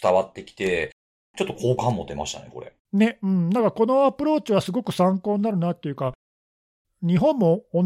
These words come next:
Speaker 2: じことやればいいんじゃないと思ったんだけど。
Speaker 1: いや、ほんまほんま。ほんまそう思いました。
Speaker 2: 法的なね、枠組みが違うので、同じにはできないかもしれないけど、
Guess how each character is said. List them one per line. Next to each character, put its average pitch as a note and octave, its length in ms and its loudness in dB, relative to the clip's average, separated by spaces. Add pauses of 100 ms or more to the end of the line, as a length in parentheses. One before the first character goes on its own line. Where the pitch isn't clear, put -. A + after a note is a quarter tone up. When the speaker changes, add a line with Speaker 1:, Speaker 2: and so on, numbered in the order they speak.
Speaker 2:
じ G#3+ 60 -6
こ F3 100 -6
と F3+ 80 0
や D#3 60 2
れ G#3 100 0
ば F#3+ 100 0
い - 20 2
い D#3 40 2
ん - 20 -4
じ D3 80 -2
ゃ - 20 -2
な C#3 60 -2
い C#3+ 80 -6
と C3 100 -10
思 C3+ 120 -6
っ - 20 -10
た - 160 -6
ん A#2 40 -2
だ A#2 80 -4
け A#2+ 100 -8
ど。 C#3 280 0 (220)
Speaker 1:
い - 20 4
や、 D3+ 100 6
ほ D#3+ 160 4
ん D3+ 60 0
ま D3+ 80 6
ほ C#3+ 160 4
ん C3 120 0
ま。 A#2+ 120 6
ほ - 280 -6
ん C3 60 0
ま B2+ 120 2
そ B2 160 -2
う - 20 2
思 A2+ 180 2
い G#2+ 60 0
ま G#2 160 2
し - 80 -12
た。 D2 200 -4 (200)
Speaker 2:
法 G#3 180 0
的 G3 180 -2
な G#3+ 100 2
ね、 A3+ 100 4
枠 F#3+ 240 4
組 G3 180 2
み F#3+ 40 0
が G3 80 2
違 G3 160 -6 (140)
う F#3+ 40 -2
の D#3 140 -4
で、 C3 360 -4 (640)
同 F3 240 0
じ G3 120 -2
に G#3 100 2
は F3 80 4
で C#3+ 100 0
き F#3 100 -4
な F3+ 100 0
い D3+ 60 -4
か C#3+ 100 -4
も C3 120 -6
し - 80 -10
れ C3+ 80 -6
な C#3 100 -4
い C3 60 -4
け C3 80 -8
ど、 C3+ 240 -4